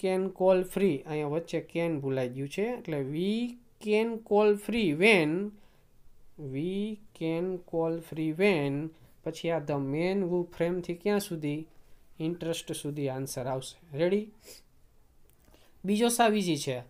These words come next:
કે what does not make a free man out of wage sla-, slave? તે વેતનના ગુલામને સ્વતંત્રમાં, સ્વતંત્ર માણસ કોણ નથી બનાવી શકતું? તો બલાટ છે ને, બલાટ, જે મતદાનનો અધિકાર છે ને,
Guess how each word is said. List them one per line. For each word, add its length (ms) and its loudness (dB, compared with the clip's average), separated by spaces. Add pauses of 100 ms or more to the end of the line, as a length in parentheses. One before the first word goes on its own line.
(280)
કે 60 2
what 420 6
does 400 4
not 400 2
make 340 2
a 80 2
free 300 -2
man 260 0
out 380 0
of 260 0
wage 240 4 (160)
sla-, 440 -2
slave? 260 0 (720)
તે 120 4
વેતનના 800 2
ગુલામને 540 2
સ્વતંત્રમાં, 1040 -2
સ્વતંત્ર 500 -4
માણસ 360 -4
કોણ 280 4
નથી 320 2
બનાવી 340 -2
શકતું? 480 -10
તો 100 -6
બલાટ 520 8
છે 160 -4
ને, 100 -2
બલાટ, 360 2
જે 180 -4
મતદાનનો 600 0
અધિકાર 420 0
છે 140 -2
ને, 200 -2